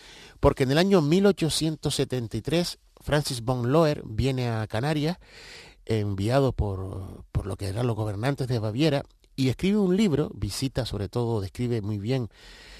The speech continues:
eh, todo lo que es la cultura guanche, y hace un libro que se llama Los germanos de las Islas Canarias. Él defiende no solo que los ale-, los,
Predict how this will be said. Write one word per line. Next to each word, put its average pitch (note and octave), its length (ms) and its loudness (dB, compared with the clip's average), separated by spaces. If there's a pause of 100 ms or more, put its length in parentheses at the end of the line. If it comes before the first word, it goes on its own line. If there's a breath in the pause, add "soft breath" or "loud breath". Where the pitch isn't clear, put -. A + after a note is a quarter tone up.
(260 loud breath)
eh, F#2 340 -2
todo A2+ 180 0
lo A2+ 120 0
que A#2+ 140 -4
es A#2 60 -2
la A2 120 -2
cultura F#2+ 320 0
guanche, D3 480 0 (720)
y C#3+ 240 2
hace D#3+ 220 2
un F#3+ 160 2
libro F#3+ 260 4
que D3 120 -4
se D3+ 120 -2
llama F3 300 4
Los C#3 260 6
germanos D3 760 0
de A#2 160 -2
las G#2+ 200 -6
Islas A#2 260 -4
Canarias. F#2 460 -6 (320 loud breath)
Él D3 140 2
defiende F#3+ 560 0 (120)
no B2+ 240 0
solo D#3 460 0
que A2+ 160 -4
los G#2+ 240 -2
ale-, G2+ 320 -6 (140)
los, F#2+ 260 -6